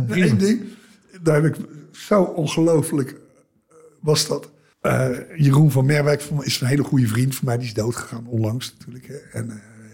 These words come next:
die kende ik al voordat we allebei wat deden. Die ken ik, eh, van heel, heel lang geleden. En, eh, die organiseerde een keer een benefiet voor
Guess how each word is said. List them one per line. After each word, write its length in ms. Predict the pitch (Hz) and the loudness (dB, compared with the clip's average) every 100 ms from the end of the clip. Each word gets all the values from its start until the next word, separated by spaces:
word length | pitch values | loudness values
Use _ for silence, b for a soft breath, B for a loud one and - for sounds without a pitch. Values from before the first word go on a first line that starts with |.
| - - | -20 -20
die 160 | 117 113 | -14 -4
kende 280 | 117 113 | -2 0
ik 100 | 117 | 0
al 140 | 139 110 | 0 -2
voordat 320 | 131 113 113 - 123 117 110 | -2 -4 -6 -12 -18 -20 -14
we 100 | 113 | -8
allebei 460 | 113 107 113 107 | -4 -4 -4 -6
wat 160 | 107 113 | -6 -2
deden. 300 | 120 113 101 | 0 0 -4
Die 600 | - _ _ _ _ _ | -14 _ _ _ _ _
ken 160 | - 113 | -16 -16
ik, 120 | 107 | -16
eh, 100 | 113 110 | -20 -20
van 160 | - 107 | -20 -20
heel, 200 | 101 110 - | -16 -16 -14
heel 300 | 156 120 117 | 0 2 2
lang 260 | 107 98 | 0 -4
geleden. 320 | - 113 104 - _ _ _ - b b b b b b b b - | -8 -10 -10 -16 _ _ _ -20 b b b b b b b b -6
En, 280 | - 107 | 0 0
eh, 220 | 104 98 - _ _ _ _ _ _ _ _ _ - 123 | 0 -6 -18 _ _ _ _ _ _ _ _ _ -12 0
die 260 | 139 147 | 2 4
organiseerde 640 | 147 135 139 120 160 160 143 | 2 2 2 2 2 2 2
een 160 | 131 | -2
keer 180 | 131 139 | -2 -2
een 180 | 117 107 | 0 2
benefiet 720 | 143 135 117 - - 165 156 | 2 2 0 -4 -2 -2 -2
voor 580 | - - - 135 135 | -12 -12 -4 -2 -2